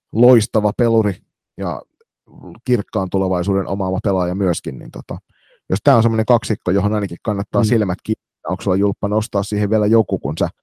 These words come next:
Speaker 1: nää pelaajat yleensä aika hyvin tiedät?
Speaker 2: No kyllähän jokainen menestyvä joukkue tarvitsee sen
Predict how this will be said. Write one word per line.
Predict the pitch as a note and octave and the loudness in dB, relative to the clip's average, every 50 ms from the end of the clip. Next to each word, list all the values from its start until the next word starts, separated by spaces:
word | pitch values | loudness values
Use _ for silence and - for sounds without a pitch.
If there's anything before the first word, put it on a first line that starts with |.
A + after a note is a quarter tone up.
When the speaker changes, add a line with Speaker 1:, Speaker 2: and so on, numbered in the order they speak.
| _ _ _ _ - | _ _ _ _ -4
Speaker 1:
nää | G2+ G2 F2+ | -2 -2 2
pelaajat | - G#2 G2+ G2 G2 F#2 F#2 A2 | 2 2 4 4 2 2 0 0
yleensä | G2+ G2 F#2+ F#2 G2 F2+ | 0 0 -2 -2 -2 -2
aika | G#2 G#2 - | -2 0 0
hyvin | G2+ A2 G#2+ - F2+ E2+ | 0 0 0 0 -2 -2
tiedät? | G#2+ G2+ F2+ C#2 - - _ _ _ _ _ _ _ _ _ _ - | -2 -2 -4 -4 -6 -10 _ _ _ _ _ _ _ _ _ _ -8
Speaker 2:
No | A#2+ - | -2 2
kyllähän | A#2+ G#2 G2+ G2+ G2 | 4 4 6 6 4
jokainen | G2 G2 - G#2 G2+ G2 | 4 4 4 2 2 4
menestyvä | G2 F#2+ F#2+ F#2 - - - F#2 | 2 2 2 0 -2 0 2 4
joukkue | F#2 F#2 - - A#2 G#2+ - _ _ _ _ _ _ _ | 4 4 2 0 -4 -6 -6 _ _ _ _ _ _ _
tarvitsee | - G#2 G2 F#2+ F#2+ F2+ F2+ - - - E2 E2 F2 | 0 2 2 4 2 0 -2 -4 -4 -6 -4 -4 -4
sen | - F2+ F2 E2+ E2 | -2 -2 -2 -2 -4